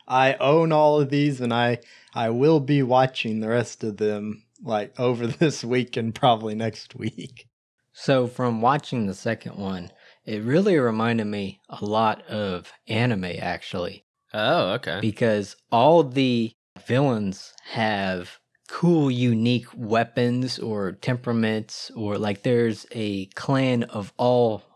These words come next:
Speaker 2: warrior women who come after him. There's a guy with, his weapons are literally claws that he attaches to his hands.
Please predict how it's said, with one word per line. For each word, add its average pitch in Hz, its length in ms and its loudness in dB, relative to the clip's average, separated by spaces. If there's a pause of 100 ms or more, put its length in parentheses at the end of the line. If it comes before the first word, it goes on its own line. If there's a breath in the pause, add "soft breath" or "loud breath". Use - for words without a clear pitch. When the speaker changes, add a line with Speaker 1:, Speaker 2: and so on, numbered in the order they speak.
(140)
Speaker 2:
warrior 123 440 0
women 101 500 -2 (360)
who 104 140 -2
come 101 240 0
after 92 320 -6
him. 87 280 -10 (460)
There's 156 240 4
a 143 80 4
guy 131 480 2
with, 120 360 0 (240)
his 123 260 0
weapons 131 420 -2
are 113 140 0
literally 113 480 -2
claws 110 840 0
that 104 140 -2
he 113 140 0
attaches 113 560 -2
to 123 100 -4
his 107 160 -4
hands. 98 600 -6